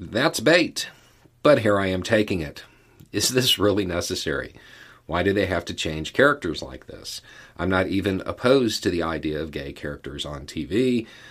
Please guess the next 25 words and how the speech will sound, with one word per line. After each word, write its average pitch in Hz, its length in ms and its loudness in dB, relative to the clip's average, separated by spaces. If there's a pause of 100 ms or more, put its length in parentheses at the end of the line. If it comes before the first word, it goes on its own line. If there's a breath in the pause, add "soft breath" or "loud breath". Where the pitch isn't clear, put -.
(180 loud breath)
but 104 80 6
why 92 280 0
does 92 200 0
it 85 80 -2
need 80 180 -6
to - 80 -8
be 80 220 -2
injected 85 500 -2
into 78 260 -8
children's 120 460 0
shows? - 480 -6 (720 soft breath)
Why 87 260 0
does 92 200 0
orientation 92 960 0 (100)
need 85 300 -6
to 80 80 -10
be 82 160 -2
injected 78 500 -4
at 78 160 -6
all? - 380 -2 (800 soft breath)
I 80 140 -4
don't 92 300 -2
hate 104 240 -2
gay 104 180 4
people 104 520 -2